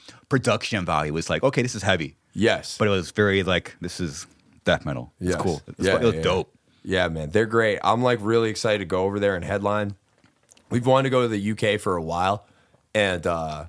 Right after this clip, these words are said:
Speaker 2: my, like, parent, my mom and, uh, my aunt are from, like, Glasgow in Scotland. So,
Speaker 1: Really?
Speaker 2: yeah, so I got a ton of
Speaker 1: Oh,
Speaker 2: family
Speaker 1: shit.
Speaker 2: over there. So it's like,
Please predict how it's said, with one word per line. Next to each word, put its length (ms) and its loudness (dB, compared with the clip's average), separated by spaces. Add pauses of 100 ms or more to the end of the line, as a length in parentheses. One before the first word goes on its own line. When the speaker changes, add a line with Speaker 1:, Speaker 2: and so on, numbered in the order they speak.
(580)
Speaker 2:
my, 180 2
like, 180 2
parent, 480 -2
my 140 4
mom 500 2 (220)
and, 200 2
uh, 140 2
my 160 0
aunt 300 0
are 100 0
from, 220 -2
like, 180 -4
Glasgow 480 -2
in 60 -6
Scotland. 500 -6 (160)
So, 200 0
Speaker 1:
Really? 340 2
Speaker 2:
yeah, 220 2
so 120 0
I 80 2
got 140 4
a 40 -14
ton 180 2
of 60 -2
Speaker 1:
Oh, 40 -12
Speaker 2:
family 380 4
Speaker 1:
shit. 80 6
Speaker 2:
over 200 4
there. 160 2
So 220 2
it's 160 -2
like, 200 2